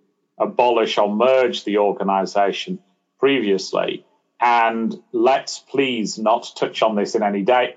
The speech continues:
detail, but we have a new Prime Minister here who may be looking at the failure of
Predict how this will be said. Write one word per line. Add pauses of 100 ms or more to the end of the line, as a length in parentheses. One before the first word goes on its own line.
(120)
detail, (340)
but
we
have
a
new
Prime
Minister
here (380)
who
may
be
looking
at
the
failure
of